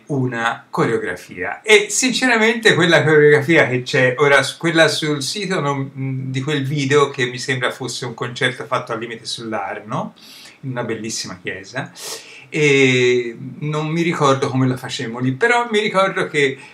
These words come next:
la coreografia era veramente molto simpatica. Io vorrei provare a riproporla anche nei video, <clears throat> così aggiungiamo un po' di, così, tensione, tanto <laughs> se ce ne, se ce ne fosse stato bisogno.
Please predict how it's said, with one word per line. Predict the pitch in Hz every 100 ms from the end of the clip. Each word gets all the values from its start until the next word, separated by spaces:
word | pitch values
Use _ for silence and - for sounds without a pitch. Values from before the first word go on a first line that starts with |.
| -
la | 139 135
coreografia | 135 - 180 180 139 135
era | 135
veramente | 135 131 131 131
molto | 127 127 -
simpatica. | 131 113 - 98 - 110 -
Io | 254 233 156
vorrei | 165 160 139
provare | - 135 131 127
a |
riproporla | 127 131 131 139 135 131 135
anche | 135 160 156
nei | 147
video, | 135 156 - 208 226 - 262 262 - -
<clears throat> | - - - - - -
così | - 156 185
aggiungiamo | 139 156 147 147 143 139
un |
po' | 135 139
di, | 135 127 120 110 - _ - - - _
così, | 151 139 135
tensione, | 170 151 147 - 151 135 139
tanto | 135 127 - -
<laughs> | -
se | - 127
ce | - 127
ne, | 123 - _ - - -
se | 156 131
ce | 147
ne | 131
fosse | 131 127
stato | 131 131 - 131
bisogno. | 120 117 117 120 131 254 -